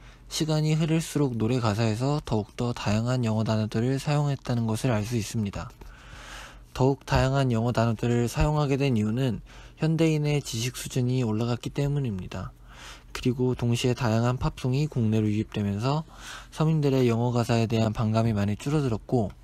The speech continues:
그렇기 때문에 국내 음악에서도 다양한 영어 단어들을 볼 수 있게 된 것으로 추측할 수 있습니다.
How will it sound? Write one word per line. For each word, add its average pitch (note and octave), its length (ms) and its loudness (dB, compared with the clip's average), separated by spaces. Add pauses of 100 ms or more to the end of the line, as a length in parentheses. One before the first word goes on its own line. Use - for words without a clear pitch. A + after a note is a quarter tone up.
(420)
그렇기 - 300 0
때문에 B2+ 480 0
국내 B2 400 2
음악에서도 A2+ 720 0 (320)
다양한 A2+ 380 4
영어 A2+ 180 0
단어들을 A#2+ 600 0
볼 A2 200 2
수 - 100 -4
있게 A2+ 200 0
된 A2 120 0
것으로 A#2 380 -2
추측할 - 400 -6
수 C3+ 140 -8
있습니다. G#2 500 -8